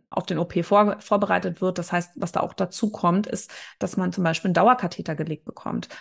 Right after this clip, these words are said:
dass die Harnblase immer schön leer ist, weil die Harnblase und die Gebärmutter sind ja sehr nah beieinander. Und, äh, damit man die nicht im O P verletzt und das Risiko da eben reduziert, braucht man einen Blasenkatheter, bevor die O P startet. Das ist so eigentlich was, ähm, das Wichtigste, was man jetzt vielleicht vorher noch wissen muss,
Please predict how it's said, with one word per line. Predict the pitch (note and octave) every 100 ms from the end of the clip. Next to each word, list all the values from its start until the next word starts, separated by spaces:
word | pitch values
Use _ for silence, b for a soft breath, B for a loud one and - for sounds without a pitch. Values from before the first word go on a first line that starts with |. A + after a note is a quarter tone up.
| -
dass | F3
die | F#3
Harnblase | F3 G#3+ G#3+ D#3 D#3
immer | F3+ E3+
schön | - D#3+
leer | D#3 D#3+ -
ist, | -
weil | F3+
die | E3+
Harnblase | E3 F3 G3+ G3
und | F3+
die |
Gebärmutter | E3 D#3+ F3 G#3
sind | G3+
ja | F#3+
sehr | F3+ F#3
nah | G3
beieinander. | F#3 F3+ G#3+ E3+
Und, | - - B B B B
äh, | -
damit | F3+ F3
man | -
die | F3+
nicht | G#3 G#3
im |
O | F#3
P | - G3
verletzt | - E3 G#3 - F#3
und |
das | E3+ -
Risiko | G3+ G#3 G3
da | F#3
eben | F#3+
reduziert, | F#3 F3 - G3+ B B B
braucht | - E3+ -
man | G3 F3+ -
einen | F3+
Blasenkatheter, | D#3 D3+ - F3+ E3+ E3+ F3+ E3+ -
bevor | - - -
die | -
O | -
P | - F#3
startet. | - - - - - _ _
Das | - -
ist | -
so | F3
eigentlich | F3 E3+ F3 F3 B B B B
was, | - F#3 F3 - -
ähm, | F3+ E3+ E3 E3 E3+ - _ -
das | E3+ -
Wichtigste, | E3+ - F3 - F3
was | E3 F3
man | E3+
jetzt | E3
vielleicht | - E3+ E3+
vorher | - F3+
noch | F3 E3+
wissen | F3 - F3
muss, | F3 -